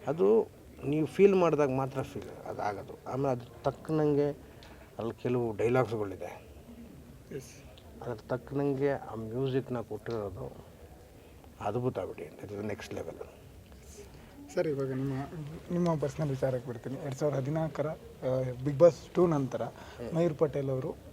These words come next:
Speaker 2: ಅಷ್ಟು, ಅದು ಸ-, ಅಷ್ಟು ಕಾಣಿಸ್ಕೊಳ್ಳಿಲ್ಲ ಹೊರಗಿನ ಪ್ರಪಂಚಕ್ಕೆ. ಈಗ, ಆ, ಬಂದು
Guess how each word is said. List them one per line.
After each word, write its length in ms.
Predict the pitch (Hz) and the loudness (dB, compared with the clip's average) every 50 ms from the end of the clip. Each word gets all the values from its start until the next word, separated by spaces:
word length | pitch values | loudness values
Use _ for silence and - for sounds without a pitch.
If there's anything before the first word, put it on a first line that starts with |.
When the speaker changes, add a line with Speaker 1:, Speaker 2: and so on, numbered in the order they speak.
| - - | -14 -12
Speaker 2:
ಅಷ್ಟು, 420 | - - - - - 214 202 196 170 | -12 -12 -6 2 6 8 10 10 10
ಅದು 280 | 151 147 147 156 156 | 8 6 0 -2 -2
ಸ-, 80 | 160 160 | -2 -2
ಅಷ್ಟು 380 | 143 - - 139 - - 269 254 | -2 -4 -4 -4 2 4 4 6
ಕಾಣಿಸ್ಕೊಳ್ಳಿಲ್ಲ 760 | - 165 165 180 208 165 - - 165 151 147 131 127 - - | 8 8 10 10 10 8 8 4 4 6 6 4 2 -2 -2
ಹೊರಗಿನ 300 | - 156 156 147 147 135 | -2 0 0 2 0 0
ಪ್ರಪಂಚಕ್ಕೆ. 600 | 123 131 127 - 139 131 123 - 113 - - - - - - - - - - - - - 226 | 0 -2 0 0 0 0 0 -4 -8 -12 -12 -14 -14 -16 -18 -18 -18 -18 -18 -14 -4 4 6
ಈಗ, 200 | 233 254 233 190 | 8 8 10 10
ಆ, 760 | 196 190 190 202 - - - - - - - - 170 165 156 156 | 10 10 10 8 4 0 -4 -12 -16 -14 -8 -2 -2 0 0 2
ಬಂದು 800 | 143 151 156 170 165 156 165 160 160 156 151 151 151 151 - | 2 2 2 2 2 4 4 4 4 4 4 2 0 -2 -4